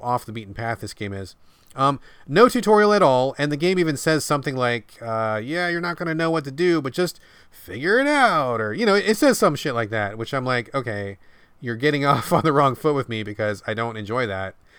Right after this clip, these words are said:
But I got into it, and basically, you get little snippets of story, and by little, I mean one or two sentences that are kind of disconnected from everything else. It'll be like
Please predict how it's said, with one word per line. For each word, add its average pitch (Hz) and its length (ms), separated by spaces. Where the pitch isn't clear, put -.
But 156 260
I 147 80
got 226 200
into 190 300
it, - 100
and 175 140
basically, 196 580
you 170 180
get 262 240
little 202 300
snippets 196 580
of 160 220
story, 131 480
and 135 100
by 147 120
little, 170 300
I 151 120
mean 139 300
one 139 220
or 135 180
two - 200
sentences 110 580
that 123 120
are 120 80
kind 175 300
of 143 80
disconnected 127 580
from 107 160
everything 107 320
else. 92 240
It'll 127 140
be 143 120
like 135 380